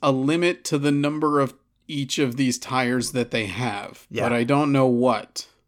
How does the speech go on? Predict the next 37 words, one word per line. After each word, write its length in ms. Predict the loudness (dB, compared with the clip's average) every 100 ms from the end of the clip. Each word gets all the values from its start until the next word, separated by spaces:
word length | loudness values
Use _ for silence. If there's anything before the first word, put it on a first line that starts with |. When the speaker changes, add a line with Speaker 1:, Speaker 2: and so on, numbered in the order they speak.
| _
Speaker 1:
What 220 | -4 0 0
is 140 | 0
the 120 | -2
deal? 400 | 2 2 2 0
How 120 | -2 0
many 240 | 2 -2
tires 460 | -2 -2 2 2 0
do 100 | 0
they 160 | 0
get? 440 | 0 -2 -2 -4 -10
Do 80 | -10
they 140 | -6
get, 200 | -4 -4 -6 -20 -20 _
Speaker 2:
<sighs> 420 | _ -20 -20 _ -4
Speaker 1:
do 80 |
they 100 | -2
get 160 | 0 0
to 80 | -2
pick? 680 | -4 0 0 0 -10 -20 -8
Do 120 | 2
Speaker 2:
Yes. 180 | 4 6
Speaker 1:
they 20 | 2
just 140 | 0
get 120 | 0
'em 100 | 0 -2
dropped 340 | 0 -2 2
off 220 | 0 0
in 100 | -4
front 260 | -4 -2 -2
of 80 | -2
them? 220 | -4 -2
Speaker 2:
Yeah. 300 | 0 0 0
So, 500 | -2 4 6 6 0
so 200 | -2 -2
Pirelli 540 | 0 0 4 6 4 4
offers 600 | 4 4 2 -4 -4 -6
actually 500 | -2 -2 -2 -4 -4